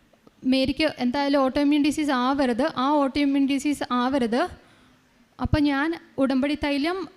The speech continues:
മേരിയുടെ ബ്ലഡ് ഡ്രോ ചെയ്യണ ആ സ്ഥലത്ത് തേച്ച് പ്രാർത്ഥിച്ചു. പിന്നെ, ആ, ആ ബ്ലഡ് എടുത്ത ട്യൂബിൽ ഞാൻ ഉടമ്പടി തൈലം കൊണ്ട് കുരിശിട്ട് പ്രാർത്ഥിച്ചു, "മാതാവേ, നീ തന്നെ പോയി ഇത് ടെസ്റ്റ് ചെയ്യണം,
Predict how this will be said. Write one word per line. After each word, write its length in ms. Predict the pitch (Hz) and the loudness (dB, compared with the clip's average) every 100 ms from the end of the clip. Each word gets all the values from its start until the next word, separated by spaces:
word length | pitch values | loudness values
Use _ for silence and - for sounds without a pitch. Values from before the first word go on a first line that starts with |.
| - | -4
മേരിയുടെ 460 | 269 285 294 311 302 | -2 -2 -4 -6 -6
ബ്ലഡ് 420 | 226 262 240 302 | -6 -6 -4 -6
ഡ്രോ 300 | 254 262 285 | -2 0 2
ചെയ്യണ 300 | 294 294 285 | 2 2 2
ആ 140 | 262 | 0
സ്ഥലത്ത് 440 | 277 277 262 285 285 | -2 -4 -4 -4 -2
തേച്ച് 300 | 254 - 214 | -2 -2 -4
പ്രാർത്ഥിച്ചു. 600 | 269 247 247 254 311 349 - | -2 -4 -4 -4 -4 -4 -4
പിന്നെ, 420 | 262 262 330 381 - - - _ _ _ _ _ _ _ | -2 0 -2 -6 -14 -20 -20 _ _ _ _ _ _ _
ആ, 100 | - | -6
ആ 340 | 254 254 254 269 262 - | -6 -4 -6 -6 -8 -14
ബ്ലഡ് 300 | 226 269 262 | -6 -4 -2
എടുത്ത 240 | 311 - 320 - | -4 -4 -6 0
ട്യൂബിൽ 360 | 285 285 294 | 0 2 0
ഞാൻ 340 | 349 302 294 370 - - | 0 0 0 -4 -10 -6
ഉടമ്പടി 320 | 262 262 285 | -4 0 -2
തൈലം 260 | 294 277 285 | -2 0 0
കൊണ്ട് 180 | 302 | 0
കുരിശിട്ട് 480 | 294 294 277 - 294 | 0 0 -2 -2 -4
പ്രാർത്ഥിച്ചു, 420 | 277 269 254 254 | -2 -2 -2 -2
"മാതാവേ, 480 | 311 285 262 262 277 | -2 0 0 0 0
നീ 200 | 302 277 277 | 0 0 0
തന്നെ 140 | 294 320 | 0 2
പോയി 180 | 294 302 | 2 2
ഇത് 160 | 294 277 | 0 -2
ടെസ്റ്റ് 240 | 269 - - | -2 -4 -4
ചെയ്യണം, 400 | 302 254 262 | -2 -2 -2